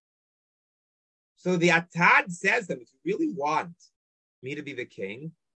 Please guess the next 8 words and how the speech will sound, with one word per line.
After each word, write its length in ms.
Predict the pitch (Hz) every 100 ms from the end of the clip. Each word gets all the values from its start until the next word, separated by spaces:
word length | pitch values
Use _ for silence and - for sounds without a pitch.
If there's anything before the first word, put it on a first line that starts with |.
| _ _ _ _
come 540 | - 170 220 226 107 - _ _ _ _ _
and 160 | 123 120
sit 260 | - 180
in 140 | 180 160
my 140 | 135
shade." 420 | 123 - 107 87 87 _ _ _ _ _ -
V'im 240 | 156 165 175 165
ayin, 540 | 214 262 214 143 117